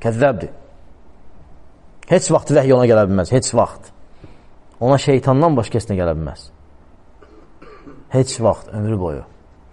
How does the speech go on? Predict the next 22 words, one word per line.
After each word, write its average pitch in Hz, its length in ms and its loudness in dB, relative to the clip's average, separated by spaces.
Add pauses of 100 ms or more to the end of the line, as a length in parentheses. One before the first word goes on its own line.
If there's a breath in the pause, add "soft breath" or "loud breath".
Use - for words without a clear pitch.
(1600)
Və 117 120 0
kim 185 180 2
bunda 175 200 2
şəkk 185 240 0
eləsə, 165 160 0
kafirdir. 147 480 0 (1080)
Kim 170 160 2
şəkk 190 280 2
eləsə 170 180 2
ki, 151 100 0
Peyğəmbərdən 160 480 4
sonra 156 160 0
Peyğəmbər 156 440 4
gələr, 160 180 4 (260 loud breath)
kafirdir. 147 540 0 (1200)
Yəqin 143 360 2 (800)
ki, - 160 0
olmaz, 147 420 2
xatəmən 123 460 0
nəbiyyin. 92 420 -4 (480 soft breath)
Peyğəmbərlərin 127 640 2
sonuncusudur. 101 540 -6